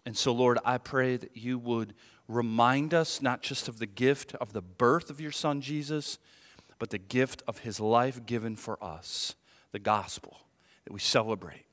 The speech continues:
constantly, moment by moment in our lives. And so, Lord, do what only you can do in your spirit. We pray this in our great Savior Jesus' name, and all God's people said, "Amen." All right, so,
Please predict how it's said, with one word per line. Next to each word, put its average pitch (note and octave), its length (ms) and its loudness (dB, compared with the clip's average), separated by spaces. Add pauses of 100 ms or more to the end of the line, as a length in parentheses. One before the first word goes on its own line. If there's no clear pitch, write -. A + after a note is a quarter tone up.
(440)
constantly, - 840 -2 (100)
moment A2 380 -4
by G#2+ 140 -2
moment F#2 400 -10 (480)
in G2+ 80 -10
our F#2+ 140 -4
lives. F2+ 440 -14 (600)
And G#2+ 80 -12
so, B2 140 -2
Lord, B2+ 320 2 (240)
do C#3+ 160 -4
what E3+ 80 4
only D#3 200 4
you D3 100 4
can D#3+ 120 -8
do G2+ 180 -8
in G2 80 -10
your A#2 120 -8
spirit. F2+ 420 -14 (240)
We A2+ 60 -8
pray C3+ 260 4
this C#3+ 240 2
in G#2+ 80 -8
our F#2 60 -12
great C3 260 -2
Savior C3 320 0
Jesus' C3 480 -4
name, E3+ 260 4 (300)
and A2 80 -8
all A2+ 80 -2
God's A2+ 280 -2
people A2+ 260 -8
said, F3 320 6 (2000)
"Amen." G2+ 340 -6 (280)
All D#3 60 6
right, C#3 100 2
so, E3+ 220 6